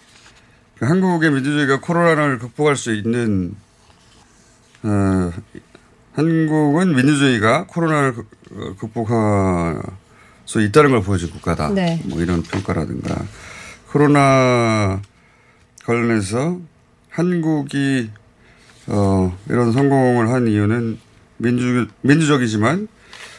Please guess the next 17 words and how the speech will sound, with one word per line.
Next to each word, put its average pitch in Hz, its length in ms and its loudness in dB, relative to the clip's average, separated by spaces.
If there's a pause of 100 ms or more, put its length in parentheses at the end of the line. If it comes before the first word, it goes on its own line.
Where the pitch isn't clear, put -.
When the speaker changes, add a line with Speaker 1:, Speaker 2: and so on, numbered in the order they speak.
(140)
Speaker 1:
동시에 117 240 -4
기운이 147 320 2
잡힌 101 720 -2
사회라서 101 400 -4
그렇다. - 340 -8
뭐 98 140 2
이런 92 260 2
Speaker 2:
네, 90 120 -2
Speaker 1:
에이에프피 117 340 0
Speaker 2:
네. - 60 -14
Speaker 1:
통신이나 90 680 -4 (600)
이런 156 180 4
기사 151 240 2
너무 127 180 2
많아요. 120 600 2
예, 82 380 -4
국내 131 500 0